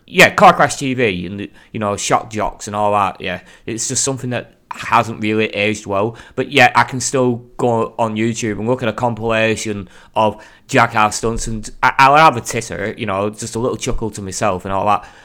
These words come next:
But, like, I'm not gonna just go out and, and say, "Oh, I watched this, I watched this video on YouTube yesterday with Jackass compilation," 'cause I imagine that people are just gonna go,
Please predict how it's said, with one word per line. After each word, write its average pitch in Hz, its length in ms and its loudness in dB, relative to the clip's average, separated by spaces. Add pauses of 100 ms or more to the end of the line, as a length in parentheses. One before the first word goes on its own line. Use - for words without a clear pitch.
But, 120 120 -2
like, 113 360 4
I'm 123 140 2
not 156 160 8
gonna 139 160 4
just 127 220 -2
go 131 160 4
out 120 300 8
and, 117 260 -6
and 113 220 -4
say, 110 240 0
"Oh, 143 220 6
I 139 100 10
watched 147 240 4
this, - 240 -4 (400)
I 233 100 8
watched 160 200 6
this 135 140 -2
video 143 400 6
on 127 280 2
YouTube 147 360 2
yesterday 107 460 0
with 170 140 -2
Jackass 190 360 4
compilation," 120 560 2
'cause 117 100 -2
I 123 80 4
imagine 143 400 2
that 98 100 -4
people 123 320 -2
are 107 40 -6
just 107 180 -8
gonna 110 140 -6
go, 107 340 2